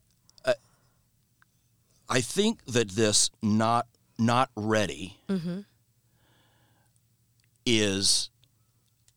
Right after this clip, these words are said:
Speaker 1: um, is a f-, flimsy excuse.
Speaker 2: Yes.
Speaker 1: And I have used that and still use that. It, it, it is, to me, a, a,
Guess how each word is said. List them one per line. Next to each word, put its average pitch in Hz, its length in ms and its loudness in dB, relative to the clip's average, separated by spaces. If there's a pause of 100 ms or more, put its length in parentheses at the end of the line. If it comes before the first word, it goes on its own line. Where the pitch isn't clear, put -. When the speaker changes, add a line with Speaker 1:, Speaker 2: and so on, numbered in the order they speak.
(160)
Speaker 1:
um, 95 440 -2 (380)
is 113 160 -2
a 98 60 -4
f-, - 500 -16 (580)
flimsy 127 880 0
excuse. 85 560 -4
Speaker 2:
Yes. - 320 -4 (1300)
Speaker 1:
And 107 240 0
I 107 240 0
have 104 260 0
used 107 340 -2
that 92 180 0
and 87 120 -2
still 123 340 -2
use - 320 -10
that. - 240 -16 (1400)
It, 117 180 -6
it, 120 160 -2 (100)
it 123 160 2
is, 120 320 2 (140)
to 110 160 0
me, 117 640 2 (680)
a, 107 120 -2 (120)
a, 95 500 -4